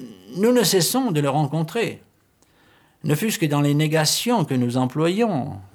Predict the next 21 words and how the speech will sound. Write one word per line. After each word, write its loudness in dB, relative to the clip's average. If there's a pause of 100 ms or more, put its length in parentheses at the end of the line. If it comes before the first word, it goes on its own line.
pour -8
parler. -2 (800)
Nous -6
disons, 0
euh, « -8 (340)
Il 2
n'est 2
pas 0
jeune », -6
ou « -2
Il 0
n'est 2
plus 0
jeune », -6
ou « 4
Elle 2
n'est 2
plus 2
jeune », -4 (580)
n'est-ce -8
pas ? -2